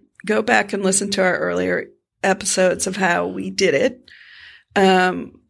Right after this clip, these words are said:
we, we used some tools. We didn't just go <laughs> through and read sixteen thousand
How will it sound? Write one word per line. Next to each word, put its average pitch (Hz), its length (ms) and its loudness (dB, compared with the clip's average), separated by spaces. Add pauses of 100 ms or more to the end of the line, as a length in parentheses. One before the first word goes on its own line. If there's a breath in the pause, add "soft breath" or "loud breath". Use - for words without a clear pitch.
(120)
we, 98 580 -2 (160)
we 202 180 -4
used 214 280 -2
some 277 180 -2
tools. 208 560 -2
We 190 120 -4
didn't 196 240 -2
just 190 320 -2
go 185 280 2
<laughs> - 0 -
through - 640 -2
and 180 160 -2
read 214 320 -2
sixteen 190 560 -2
thousand 175 520 -4